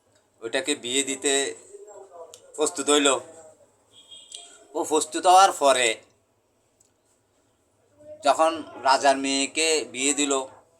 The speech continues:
বিয়ে দেওয়ার পরে তো রাজার মেয়েকে, "আহা, আমি একজন রাজার মেয়ে, এই ছোট একটা ফ্যামিলির মধ্যে, ছোট একটা দেশের মধ্যে আমাকে বিয়ে দিল,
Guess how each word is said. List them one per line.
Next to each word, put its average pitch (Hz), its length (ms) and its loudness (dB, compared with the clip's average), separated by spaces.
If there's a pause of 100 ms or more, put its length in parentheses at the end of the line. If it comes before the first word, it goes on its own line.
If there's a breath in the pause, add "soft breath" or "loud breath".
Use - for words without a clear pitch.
(680)
বিয়ে 147 260 0
দেওয়ার 156 400 4
পরে 131 400 -2 (540)
তো 139 80 -12
রাজার 135 300 4
মেয়েকে, 131 300 -2
"আহা, 131 300 4 (160)
আমি 139 180 -4
একজন 135 260 -6
রাজার 117 380 2
মেয়ে, 139 260 0 (720)
এই 147 120 0
ছোট 147 280 -4
একটা 160 240 4
ফ্যামিলির 143 440 -2
মধ্যে, 151 380 -2
ছোট 139 220 -6
একটা 143 280 0
দেশের 123 520 -4
মধ্যে 139 240 -6
আমাকে 127 340 -2
বিয়ে 123 260 -6
দিল, 151 200 -2